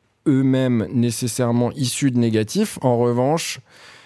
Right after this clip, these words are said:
je ne trouvais jamais de négatifs. Donc j'ai décidé de,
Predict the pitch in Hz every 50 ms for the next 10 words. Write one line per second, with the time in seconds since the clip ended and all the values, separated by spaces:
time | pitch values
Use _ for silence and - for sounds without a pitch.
0 | - _ _ _ _ - 113 117 117 117 113 113 110 110 113 104 - - 123 117
1 | 139 139 127 131 127 120 127 131 123 120 120 117 110 110 107 98 - - 101 -
2 | - - 104 101 98 104 107 95 101 107 104 - - 117 110 113 120 120 113 110
3 | 104 104 101 98 98 92 98 95 90